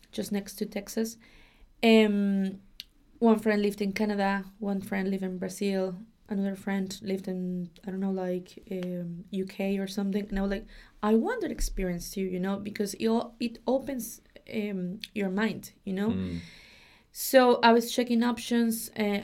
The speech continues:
Speaker 1: I was thinking more about Canada the first time because it's close, you know,
Speaker 2: Yeah.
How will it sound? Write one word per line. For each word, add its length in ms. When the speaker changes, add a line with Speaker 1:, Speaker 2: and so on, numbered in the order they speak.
Speaker 1:
I 40
was 300
thinking 480
more 180
about 380
Canada 500
the 80
first 300
time 160
because 260
it's 140
close, 420
you 120
know, 140
Speaker 2:
Yeah. 40